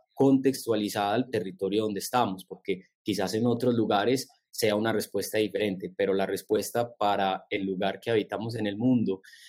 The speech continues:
que es, eh, una bioregión megadiversa, la respuesta siempre nace en la diversidad.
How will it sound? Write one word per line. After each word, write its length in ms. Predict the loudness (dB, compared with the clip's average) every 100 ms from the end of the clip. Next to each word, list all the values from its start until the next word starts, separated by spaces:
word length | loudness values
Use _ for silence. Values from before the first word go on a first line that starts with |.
| _
que 360 | 0 2 4 2
es, 200 | 0 -4
eh, 360 | 2 6 6 4
una 500 | 0 2 2 2 0 _ _ _
bioregión 920 | -4 2 2 2 -2 2 4 4 0 -8 _ _ _
megadiversa, 1040 | 2 2 4 2 4 4 4 2 -6 -8 -14 -20 -20 _
la 140 | -6 -4
respuesta 480 | -4 -2 -4 -2
siempre 420 | -2 0 0 0 0
nace 500 | 0 0 -2 -2 -2
en 120 | -2
la 320 | 0 -2 -4 _ _ _
diversidad. 720 | -4 2 2 2 0 0 -2